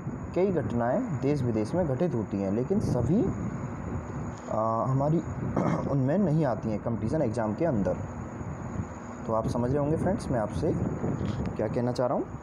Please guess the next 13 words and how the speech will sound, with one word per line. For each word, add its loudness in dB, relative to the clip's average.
कि 2
हम 2
वही 4
यहाँ 2
पर 0
वीडियो 2
में 2
सम्मिलित 2
करते 0
हैं 2
जिनकी 2
possibility 0
सबसे 0